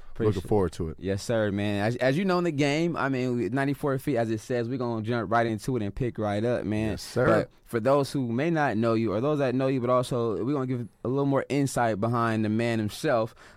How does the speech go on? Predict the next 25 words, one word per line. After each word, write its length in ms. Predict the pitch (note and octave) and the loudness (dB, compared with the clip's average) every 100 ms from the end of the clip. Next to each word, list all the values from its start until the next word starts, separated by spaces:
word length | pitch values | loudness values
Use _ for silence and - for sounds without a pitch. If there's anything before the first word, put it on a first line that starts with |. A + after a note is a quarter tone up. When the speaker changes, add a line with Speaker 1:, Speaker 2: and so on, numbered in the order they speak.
| - | 0
Speaker 1:
um, 400 | A2+ G#2+ G2 D#2+ | 4 4 2 -2
Sam 420 | - C#3 B2+ A#2 | -2 0 0 0
Luong, 260 | A#2+ C#3 C3 | 0 0 0
man. 120 | B2 | -2
Let's 160 | D#3 | -2
jump 200 | C#3 C#3+ | -2 -4
into 220 | C#3 A#2+ G#2+ | -4 -6 -4
just 300 | A2+ A2 - - - _ - - | -2 -4 -8 -20 -20 _ -14 -6
the 100 | G2+ | -4
foundation, 600 | - A2+ G2+ A#2 A#2 G2+ | -2 0 0 0 0 -4
the 80 | |
day 180 | F#2+ A2 | 0 0
one, 260 | G#2+ A2 G#2 | 0 0 -2
Sam 240 | G#2+ G2+ | -2 -4
Luong, 400 | G2+ G#2 G#2 G#2 | -2 0 0 0
and 240 | D2+ F#2+ F#2+ | -2 -2 -4
sports, 460 | - - A2+ G#2+ | -8 -4 -4 -2
basketball 400 | F#2 G#2 G#2 G2 | 0 0 0 -2
in 80 | F2+ | -2
general, 260 | F#2+ F#2+ E2+ | -6 -6 -6
man. 300 | F2 F2+ F2 | -6 -6 -4
What 280 | A2+ C#3 | -2 -2
sports, 680 | B2+ - - - C#3 C3+ - | -6 -14 -10 -2 -2 -2 -4
or 220 | G#2 G2 G2 | -4 -2 -2
what, 300 | A2 C3 | -2 -4